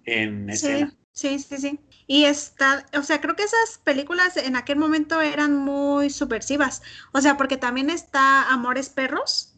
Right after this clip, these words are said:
Speaker 2: este, está la de Sexo, Pudor y Lágrimas.
Speaker 1: Sí, sí, sí.
Speaker 2: Que aparte de la
Speaker 1: Y Tu
Speaker 2: canción
Speaker 1: mamá
Speaker 2: también.
Speaker 1: también, ¿no?
Speaker 2: Ajá, y Tu mamá también. Este, Como agua para chocolate.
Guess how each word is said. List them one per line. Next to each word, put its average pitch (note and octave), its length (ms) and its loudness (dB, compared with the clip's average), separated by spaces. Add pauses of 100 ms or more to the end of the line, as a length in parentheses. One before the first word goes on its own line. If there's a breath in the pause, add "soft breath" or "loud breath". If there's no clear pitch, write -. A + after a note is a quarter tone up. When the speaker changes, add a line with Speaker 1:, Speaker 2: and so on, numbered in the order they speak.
(100)
Speaker 2:
este, B3 920 -4
está C4 300 2
la C4+ 160 4
de C4 160 0
Sexo, C#4 400 -4
Pudor A#3 240 -2
y B3 80 0
Lágrimas. D4 760 -2 (360)
Speaker 1:
Sí, C3 180 -4
sí, B2+ 140 -8
sí. A#2+ 320 -14 (400)
Speaker 2:
Que C#4 160 0
aparte C4 360 2
de D4 60 0
la C#4+ 80 2
Speaker 1:
Y C4+ 40 -4
Tu G#3+ 60 -10
Speaker 2:
canción G#3 280 -4
Speaker 1:
mamá B2+ 280 2
Speaker 2:
también. B2 580 0
Speaker 1:
también, B2+ 180 -16
¿no? - 260 -16
Speaker 2:
Ajá, B3+ 500 2
y C4+ 60 -4
Tu C4+ 140 -8
mamá A3+ 280 -8
también. C4+ 800 -4 (400 soft breath)
Este, A#3+ 1040 -2 (440)
Como D4 280 6
agua F#4 220 4
para D4+ 240 4
chocolate. C4+ 560 -4